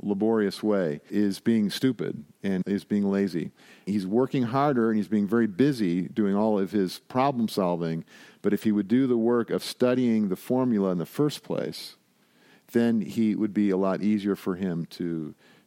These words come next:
to do the work without overworking. And so Sabbath rest works the same way. Soul care works the same way. That when we do the work up front to develop those habits, that orientation,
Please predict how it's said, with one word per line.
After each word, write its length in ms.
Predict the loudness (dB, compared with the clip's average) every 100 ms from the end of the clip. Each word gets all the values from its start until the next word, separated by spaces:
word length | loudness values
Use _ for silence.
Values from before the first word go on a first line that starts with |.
| _
to 140 | -6 -2
do 160 | -2
the 100 | 0
work 240 | 0 0 -2
without 240 | -6 -6 -4
overworking. 640 | -4 -4 -4 -6 -8 -12 -16 _ -12
And 140 | -10
so 540 | -4 0 0 -2 -6 -10
Sabbath 540 | -2 2 2 0 -2
rest 380 | 0 0 0 -4
works 340 | -2 -2 -4
the 140 | -12 -12
same 360 | -4 -2 -2
way. 420 | 0 0 0 -4 -12 -20 -20 _ -20 -16
Soul 340 | -10 -2 0 -2
care 300 | -2 0 0
works 240 | -2 -6
the 60 | -12
same 340 | -6 -4 -2
way. 340 | -2 -4 -6 -12 -18 -20 _
That 140 | -6 -2
when 160 | 0
we 180 | 0 0
do 180 | 0 -2
the 180 | 0 0
work 300 | 2 0 -2
up 160 | -4 -4
front 720 | -8 -6 0 2 2 0 -8
to 120 | -10
develop 540 | -4 0 2 2 0 -2
those 240 | -4 -4
habits, 480 | -6 -2 0 0 -2
that 160 | -4 -2
orientation, 920 | -2 -2 -2 0 0 0 0 0 -2